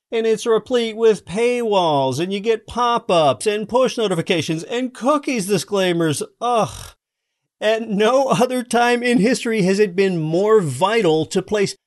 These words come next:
nice, clean, free content in your hands that actually adds no hype value to your life. That's why this is the golden age of quality newsletters,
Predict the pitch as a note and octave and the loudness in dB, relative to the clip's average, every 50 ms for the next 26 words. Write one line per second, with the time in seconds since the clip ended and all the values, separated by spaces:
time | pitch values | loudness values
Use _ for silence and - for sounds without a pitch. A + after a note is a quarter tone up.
0 | _ _ - C3+ C#3 D3 D#3+ F3+ G#3 G#3 G3+ D3+ - - - - _ - - F#3+ | _ _ -4 -2 0 0 0 0 0 0 -2 -2 -4 -6 -10 -14 _ -6 -2 0
1 | G3 G3 F#3 F3 D#3 C#3 - - - - A3+ D4+ E4 - - C3+ B2 A#2 A2+ - | 0 2 2 2 0 0 -2 -6 -8 -8 -6 -6 -6 -6 -6 -6 -4 -4 -4 -4
2 | C3 B2 B2 C3 C#3+ B2+ B2 C3 C3+ F3 G3 F#3+ D3+ D#3 D3 - - D#3+ D3 - | -4 -4 -4 -2 -2 -2 0 0 -2 -2 -2 0 0 -2 -2 -2 -2 -4 -4 -2
3 | F3 E3+ D3 D3 C#3+ C3+ A#2 G#2 G#2+ A2 A#2+ C#3 D3 D3+ C#3+ A2+ A#2+ C#3 C#3+ C3+ | -4 -2 -2 -2 -2 -4 -4 -4 -4 -2 -2 0 0 0 0 0 -2 -2 -2 -2
4 | A2 A2+ F#2 F2+ G2+ F#2 G2+ A2+ B2+ F3 A3+ C#4 C#4+ A#3+ D3 A2 G2+ G2 G2 G2+ | -4 -6 -8 -8 -6 -4 -2 0 2 2 2 2 2 0 0 0 0 -2 -4 -4
5 | F#2+ - - A2+ G2 G2+ A#2+ E3 F3+ F3 F3 E3+ - _ _ _ _ _ _ _ | -6 -6 -6 -6 -4 -4 -2 -2 -2 -2 -2 -4 -6 _ _ _ _ _ _ _
6 | _ - G#3 B3 C4+ B3+ - - G3+ G#3+ G#3 G3+ G3+ G3 - - C#3+ C3+ G#3+ A3+ | _ 0 0 0 2 0 -4 -4 -2 0 0 0 0 -2 -4 -6 -4 -4 -4 -2
7 | - D4 C4 A#3+ C4 G#3+ A3 G#3 G3+ G3+ G3 F3 F#3 F#3 F#3 D3+ - - - F3 | 0 0 0 0 4 6 6 6 6 4 0 -2 -2 -2 -2 -2 -4 -2 -2 -2
8 | D#3+ - - - - G#3 G3 F#3+ F#3+ F#3+ F#3+ G3+ G3 F#3+ - - _ C3+ C3+ C#3 | -4 -4 -6 -4 2 4 4 4 4 2 0 -2 -2 -2 -4 -6 _ -4 -2 -2
9 | D#3+ F#3 A#3 D4+ E4 E4+ F4 D4+ - D#3+ C3+ A#2+ A2+ A#2 B2 A2+ | -2 -2 -2 0 2 2 2 2 2 0 0 0 0 0 -2 -4